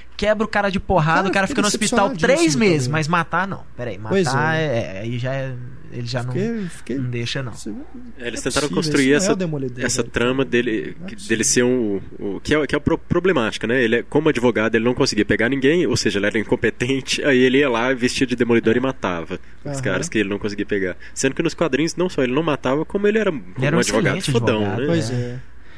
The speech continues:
Speaker 1: Tanto que a queda de Murdoch é exatamente isso, né? O, o rei do crime acaba com a vida dele, e é isso. A primeira coisa, ele, é, ele perde, né, o, o, ele pe-, ele, a, a, a O A B lá <laughs> americana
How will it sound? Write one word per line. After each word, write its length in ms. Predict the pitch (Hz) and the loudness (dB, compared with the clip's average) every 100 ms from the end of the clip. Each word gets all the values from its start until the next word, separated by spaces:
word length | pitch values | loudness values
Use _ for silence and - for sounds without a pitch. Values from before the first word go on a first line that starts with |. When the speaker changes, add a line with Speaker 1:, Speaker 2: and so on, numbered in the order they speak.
| - | -10
Speaker 1:
Tanto 160 | - 131 | -6 -2
que 80 | 190 | -2
a 60 | |
queda 160 | 196 214 | -2 -4
de 100 | 202 | -2
Murdoch 400 | 180 143 139 151 | -2 0 0 0
é 40 | |
exatamente 480 | 202 196 202 202 285 | -2 -4 -4 -6 -4
isso, 280 | 240 226 143 | -2 -2 -2
né? 160 | 123 | -2
O, 180 | 131 123 | -2 -2
o 40 | 120 | 0
rei 160 | 135 | 0
do 100 | 135 | 0
crime 300 | - 135 156 | -2 -2 -2
acaba 380 | 196 - 196 233 | -4 -2 0 0
com 80 | 170 | 0
a 40 | |
vida 240 | 147 143 117 | 0 0 -2
dele, 520 | 127 190 247 147 - - - - - | 0 2 2 0 -6 -12 -14 -14 -8
e 300 | 131 143 143 | -4 -2 0
é 120 | 208 | 0
isso. 180 | 214 - | 2 0
A 40 | |
primeira 300 | 127 151 202 | 0 0 0
coisa, 380 | 202 160 175 185 | 0 0 2 0
ele, 140 | 175 | 0
é, 100 | 165 156 - 160 | 0 0 -4 -6
ele 300 | 147 135 127 | -4 -4 -4
perde, 480 | 139 139 180 135 | -2 0 0 0
né, 200 | 127 139 135 120 | -2 -2 -2 -2
o, 180 | 123 117 - | -4 -4 -6
o, 360 | 131 113 110 - - | -6 -6 -8 -12 -10
ele 140 | 123 | -8
pe-, 240 | 110 123 123 | -6 -4 -4
ele, 240 | 123 117 113 - - | -2 -4 -6 -12 -12
a, 500 | - 107 107 - 120 - - | -8 -8 -8 -6 -8 -8 -4
a, 60 | 123 | 2
a 60 | 131 | 6
O 60 | |
A 160 | 143 135 | 6 4
B 300 | 135 147 147 | 4 4 4
lá 140 | 139 147 | 4 4
<laughs> 80 | |
americana 640 | 135 135 156 147 160 151 | 6 4 4 2 4 4